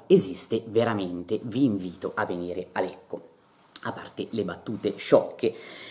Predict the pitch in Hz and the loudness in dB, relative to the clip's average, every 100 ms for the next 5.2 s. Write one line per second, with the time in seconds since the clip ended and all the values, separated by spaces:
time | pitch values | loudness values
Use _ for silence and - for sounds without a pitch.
0 | - - 139 - 247 254 147 131 147 208 | -4 2 6 6 6 6 8 10 12 10
1 | - 160 143 139 127 120 117 113 113 107 | 6 4 4 4 4 4 4 4 4 2
2 | 95 82 - - - - - _ _ _ | 2 -2 -6 -20 -20 -20 -20 _ _ _
3 | - _ _ - 214 131 127 113 95 87 | -20 _ _ 8 10 10 6 2 -2 -6
4 | - 117 113 - - - 214 190 151 - | -4 -4 -6 -16 -20 2 6 6 6 6
5 | 127 160 | 4 4